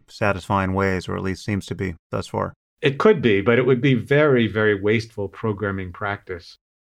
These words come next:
Speaker 2: to sort of hide so much complexity
Speaker 1: Hmm.
Speaker 2: inside useless <laughs> things that, uh, that don't directly support the, presumably the interesting thoughts that are going on,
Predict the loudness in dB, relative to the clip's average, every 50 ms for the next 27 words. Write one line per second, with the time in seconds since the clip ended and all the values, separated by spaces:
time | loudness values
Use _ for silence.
0 | _ _ _ _ -14 -12 -12 -10 -8 -4 -2 -2 -2 -2 -4 -2 0 2 2 2
1 | 0 -2 -4 -6 -4 -4 -2 -4 -6 -6 -8 -10 -10 -8 -8 -8 -8 -8 -8 -12
2 | -14 -12 -12 -12 -12 -14 _ _ -6 -4 -4 -4 -4 -6 _ _ _ _ _ -4
3 | -4 -4 -2 -2 -2 -2 -2 -2 -4 -2 -2 -2 -2 -4 -4 -4 -4 -4 -6 -8
4 | -18 -20 _ _ _ _ -8 -6 -2 -2 -2 -2 -2 -2 -2 -2 -2 0 2 2
5 | 2 2 0 -2 -6 -6 -4 -4 -4 -4 -6 -8 -10 -8 -4 -4 -4 -4 -4 -4
6 | -2 0 0 0 -2 -4 -2 0 0 0 2 0 0 0 0 -2 -6 _ _ _
7 | _ _ _ _ _ _ _ _ _ _ _ _ _ -4 -2 0 2 0 0 -2
8 | -2 -4 -4 -4 -4 -8 -12 -8 -6 -4 -2 -2 -2 -2 -4 _ _ -12 -12 -10
9 | -10 -12 -14 -14 -16 _ _ _ _ _ _ -6 -6 -4 -2 -2 -4 -4 -4 -6
10 | -10 -12 -12 -12 -10 -8 -8 -8 -8 -12 -12 -12 -12 -14 -12 -8 -6 -4 -4 -4
11 | -6 -10 -16 -18 -18 -16 -14 -12 -12 -12 -10 -12 -12 -14 -14 -14 -16 -18